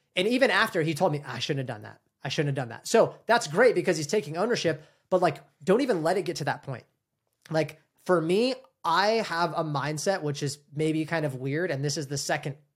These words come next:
thing of life. I wanna ask myself, like, how I did today,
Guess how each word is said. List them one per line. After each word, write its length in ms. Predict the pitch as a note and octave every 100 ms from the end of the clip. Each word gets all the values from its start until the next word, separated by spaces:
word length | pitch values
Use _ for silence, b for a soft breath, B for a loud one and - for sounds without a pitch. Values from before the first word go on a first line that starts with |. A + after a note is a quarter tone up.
| -
thing 180 | C#3
of 100 | B2+
life. 240 | B2 A#2+ - _ _ _ _ _ _
I 140 | F3+ A#3
wanna 240 | B3 A#3
ask 300 | E3 F3 -
myself, 500 | E3+ D3 D3 B2+ B2+ - _ _ _ _
like, 200 | C#3+ C#3 -
how 340 | - F3 G#3
I 200 | G3+ D#3+
did 420 | E3+ D3 D#3 C#3+ B2+
today, 520 | D#3 C#3 A2+ C3